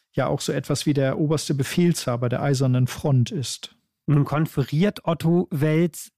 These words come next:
Speaker 2: am zwanzigsten Juli tatsächlich mit führenden Gewerkschaftsfunktionären. Wie verhält er sich denn,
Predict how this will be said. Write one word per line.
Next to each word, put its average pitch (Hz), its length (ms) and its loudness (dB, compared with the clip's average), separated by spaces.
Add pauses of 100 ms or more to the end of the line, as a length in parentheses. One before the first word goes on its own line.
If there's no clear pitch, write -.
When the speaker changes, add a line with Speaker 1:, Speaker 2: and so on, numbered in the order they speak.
Speaker 2:
am 147 360 2
zwanzigsten 135 800 -2
Juli 151 680 2 (240)
tatsächlich 127 680 -2
mit 123 160 2
führenden 131 560 2
Gewerkschaftsfunktionären. 107 1400 -2 (540)
Wie 143 260 0
verhält 175 360 2
er 180 80 2
sich - 320 -8
denn, 156 360 0